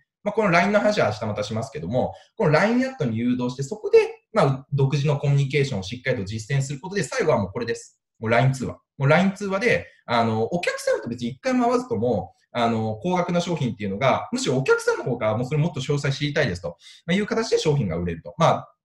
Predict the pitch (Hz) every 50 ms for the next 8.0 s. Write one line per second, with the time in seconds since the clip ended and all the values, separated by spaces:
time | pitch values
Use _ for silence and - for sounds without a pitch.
0 | _ _ _ - 185 226 254 240 180 127 117 117 - _ - - 175 190 190 180
1 | 175 190 196 240 277 233 151 110 110 110 123 139 151 156 156 147 - 180 175 160
2 | 151 151 - 220 170 175 208 - - 143 104 92 92 107 123 127 127 127 127 127
3 | 123 - - 92 92 98 123 123 123 123 123 - - 127 131 131 - - 226 220
4 | - - - - - - 208 170 139 123 107 98 - - _ _ - 123 117 113
5 | 113 110 - 107 - - - 135 120 104 101 95 - - - 98 90 92 87 85
6 | - _ _ _ _ - 107 104 104 107 110 110 117 104 - 120 117 117 113 120
7 | 117 113 110 113 113 110 - - 139 143 139 - 135 123 107 90 - - 65 -